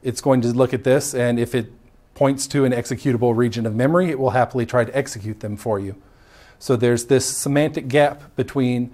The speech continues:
what the language requires and what co-, eh, compilers currently emit in machine code, which does not enforce everything.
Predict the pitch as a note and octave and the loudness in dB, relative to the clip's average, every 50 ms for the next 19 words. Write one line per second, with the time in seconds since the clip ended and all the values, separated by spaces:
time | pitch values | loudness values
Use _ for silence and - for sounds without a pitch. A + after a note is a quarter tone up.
0 | - - - - - _ C3+ C3 C3 - C3+ B2 C#3 D3 D#3+ E3 E3 D3+ - - | -14 -20 -20 -20 -6 _ 0 0 0 0 0 2 2 2 2 2 0 -2 -2 -2
1 | C#3 B2+ - - C#3 B2+ A#2+ A#2 A#2+ B2 C3 C3 - - - - A#2+ A#2 A#2+ A#2+ | -4 -4 0 2 2 4 4 4 2 0 -2 -4 -8 -14 -10 -6 -4 -2 0 0
2 | B2 - - - - - - C#3+ D3 D3 - - - _ C3 B2+ A2+ G2+ G2+ G#2+ | 0 -2 -4 -12 -20 -10 -4 -4 -4 -4 -4 -12 -12 _ -4 -4 -4 -4 -6 -10
3 | - - C3+ B2 - D3+ D3+ D#3 D3 C#3 B2 - - - D#3+ D3+ - C#3 C3+ C3 | -8 -8 -6 0 2 4 4 4 4 2 0 0 0 0 2 2 2 0 0 2
4 | B2 B2+ C3+ B2+ B2+ C3 C3+ B2 A#2+ A#2 - - F3+ E3+ D#3+ C#3+ - - B2 A2 | 2 2 2 0 -2 -4 -4 -4 -4 -4 -4 -2 -2 0 0 -2 0 0 0 0
5 | G#2+ A2 A2 - - - - - - _ - C3+ C3 - - C3 G2+ C#3+ C#3 C3 | 0 -2 -4 -8 -16 -20 -20 -20 -16 _ -6 -6 -4 -2 -2 0 2 4 4 2
6 | A#2+ B2 A#2 - - E3+ D#3+ C3+ - C3 A2 F#2+ G#2+ G2+ - - F#2 F2+ - | 2 -2 -6 -2 2 2 2 2 2 -2 -4 -4 -4 -8 -8 -10 -10 -12 -12